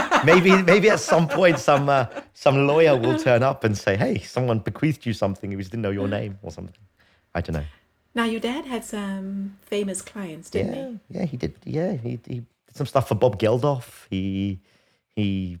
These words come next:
Speaker 1: he did some, he did some stuff at the Palace, the Real Palace. Um,
Speaker 2: The Queen.
Speaker 1: Yeah, I, but yeah, I don't think he met her, to be fair. <laughs> But, um,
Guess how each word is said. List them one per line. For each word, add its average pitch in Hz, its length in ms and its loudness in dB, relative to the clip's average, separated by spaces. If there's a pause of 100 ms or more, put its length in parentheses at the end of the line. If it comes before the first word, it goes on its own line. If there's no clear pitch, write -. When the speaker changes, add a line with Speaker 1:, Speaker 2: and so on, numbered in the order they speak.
Speaker 1:
he 101 80 -4
did 107 240 0
some, 101 340 0
he 98 80 -2
did 107 160 -2
some 110 100 0
stuff 107 240 -4
at - 60 -12
the 92 80 -14
Palace, 131 560 -2 (420)
the 101 60 -2
Real 113 160 4
Palace. 113 540 -4 (640)
Um, 92 420 -6
Speaker 2:
The 92 60 -8
Queen. 196 460 -4 (240)
Speaker 1:
Yeah, - 460 -4
I, 104 60 0
but 98 240 0
yeah, - 80 -2
I - 40 -2
don't 120 120 0
think 104 100 2
he 90 40 -2
met 92 180 -2
her, 87 160 -10
to - 120 -20
be - 80 -20
fair. - 280 -6 (140)
<laughs> 220 140 -4
But, 107 260 4
um, 104 340 2